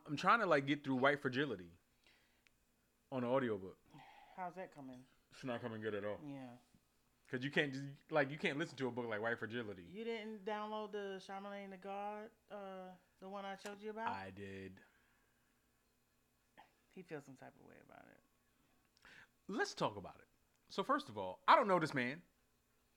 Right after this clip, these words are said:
Speaker 1: I just, I just know his Breakfast Club shit, and people have read his book or listened to his book.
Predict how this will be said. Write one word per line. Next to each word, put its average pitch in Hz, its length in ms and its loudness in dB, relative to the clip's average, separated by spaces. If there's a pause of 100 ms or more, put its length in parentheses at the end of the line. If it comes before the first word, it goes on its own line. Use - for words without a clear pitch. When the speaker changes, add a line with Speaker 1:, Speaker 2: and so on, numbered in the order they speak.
(240)
Speaker 1:
I 180 60 6
just, 196 260 -2
I 151 80 4
just 165 140 2
know 160 360 2 (260)
his 151 160 -2
Breakfast 147 400 0
Club 135 200 0
shit, 143 280 -2 (800)
and 127 420 0 (400)
people 143 200 2
have 147 180 8
read 147 140 6
his 160 160 0
book 160 300 0
or 131 120 0
listened 185 280 -2
to 151 80 -4
his 127 140 -2
book. 123 240 -2